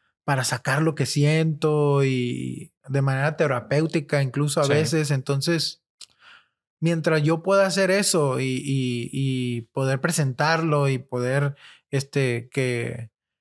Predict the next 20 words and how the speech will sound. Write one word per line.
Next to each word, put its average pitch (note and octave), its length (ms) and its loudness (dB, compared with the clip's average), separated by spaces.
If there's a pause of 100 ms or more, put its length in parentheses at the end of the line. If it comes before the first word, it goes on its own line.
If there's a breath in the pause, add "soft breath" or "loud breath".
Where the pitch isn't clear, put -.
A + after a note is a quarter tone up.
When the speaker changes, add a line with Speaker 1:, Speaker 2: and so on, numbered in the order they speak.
(460)
Speaker 1:
que C3 500 2
llegue D3 480 2
a, B2 460 -2
a A#2 80 -8
quien C3 200 -4
tenga C#3+ 280 2
que D3+ 120 0
llegar, D3 440 0
para B2 220 -4
mí C#3 280 0
yo C3+ 100 0
estoy, C3 500 -2
yo B2 120 -4
estoy B2+ 320 -4
hecho. A#2 340 -8 (140 soft breath)
Todo E3+ 220 2
lo F#3 140 2
demás D#3+ 600 0 (440)
que D3 220 4
suceda D3 720 0